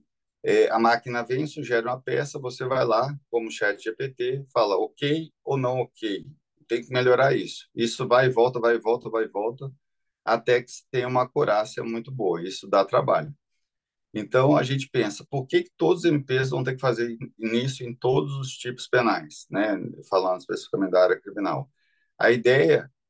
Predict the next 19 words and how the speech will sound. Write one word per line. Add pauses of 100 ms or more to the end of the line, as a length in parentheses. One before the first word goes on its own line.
(260)
eu
fico
brincando,
né?
Ah,
Mato
Grosso
do
Sul
já
tá
fazendo
de
violência
doméstica, (320)
Bahia
tá
fazendo
entorpecente,